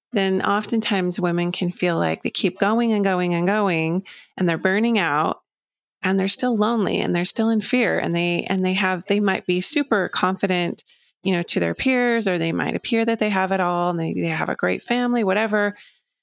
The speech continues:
But when it's just them, and they're maybe trying to fall asleep, or they're alone, or they're in their own space,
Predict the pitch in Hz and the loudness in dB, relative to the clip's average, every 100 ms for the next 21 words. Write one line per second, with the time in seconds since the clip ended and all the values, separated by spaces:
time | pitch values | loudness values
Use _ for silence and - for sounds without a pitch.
0 | _ _ - 220 - 214 220 220 208 - | _ _ -2 0 0 0 0 0 0 -2
1 | - 226 254 - - 190 170 180 208 - | -2 0 -2 -4 -2 0 0 0 0 0
2 | 185 180 175 175 170 175 - _ _ _ | 0 0 0 0 -2 -4 -6 _ _ _
3 | - 190 185 - 175 185 185 180 175 175 | -2 0 2 2 2 2 0 0 0 0
4 | - 262 247 240 226 180 170 160 165 214 | 0 0 2 2 2 0 2 2 2 2
5 | 233 226 220 202 175 175 165 156 - 190 | 2 2 2 2 0 0 0 0 0 0
6 | 170 170 185 190 - 180 170 175 | 0 0 0 0 0 0 0 -2